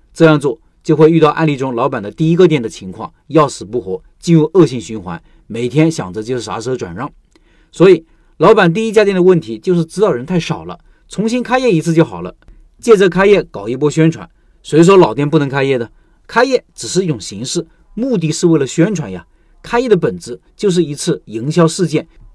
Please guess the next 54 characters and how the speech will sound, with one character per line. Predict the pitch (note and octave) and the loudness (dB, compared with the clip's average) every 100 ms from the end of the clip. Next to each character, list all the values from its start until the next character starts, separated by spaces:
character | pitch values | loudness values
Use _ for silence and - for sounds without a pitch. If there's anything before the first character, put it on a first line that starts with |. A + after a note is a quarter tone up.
| _ - | _ -2
如 | G3+ | 4
果 | G#3 G3 | 6 6
你 | D#3+ | 4
觉 | C#3 F3 | 4 4
得 | F3 | 6
老 | C#3+ A2+ | 4 4
店 | E3 D3+ | 4 4
开 | - D#3 | 0 2
业 | D#3+ | 2
别 | C#3 E3+ | 4 2
扭， | A2+ F2 _ _ _ | 2 -10 _ _ _
周 | - A3+ | 0 2
年 | G#3 | 2
店 | A3+ A3 | 2 2
庆 | A3 | 2
也 | E3+ | 4
可 | D#3+ | 4
以 | E3 | 4
啊， | D#3+ - _ | 2 -4 _
甚 | - A#3 | -4 0
至 | G#3+ | 0
孩 | E3+ F#3+ | 2 0
子 | E3+ | 0
一 | F3+ F#3+ | 0 2
周 | G3+ G3+ | 2 4
岁， | G#3+ E3 _ | 2 0 _
所 | - E3+ | -2 2
以 | F#3 | 4
要 | F#3+ | 4
送 | F3+ G3 | 2 0
大 | F3+ | 0
家 | E3 | 0
福 | D#3 D3 | 0 0
利 | F3 D#3 - | 2 0 -4
也 | G2+ F#2 | -12 -10
可 | C3 D#3 | 2 2
以。 | C3 - _ _ | 2 -8 _ _
我 | G#2 A2+ | -10 4
就 | F3 | 4
搞 | B2+ | 4
过， | G#2+ A#2+ - | 0 -6 -8
效 | - B2+ | -6 -4
果 | F#2+ | -4
还 | F#2+ | -12
不 | F#2 | -14
错。 | G2+ A#2+ _ _ _ _ _ | -14 -14 _ _ _ _ _
一 | B2+ E3 | 4 6
个 | A3 | 8
店 | A3 F#3 | 6 4
只 | C#3+ | 2
要 | F#3 | 4
人 | D#3+ D3 | 4 4
多 | D3+ F3+ | 4 4
了， | - | 4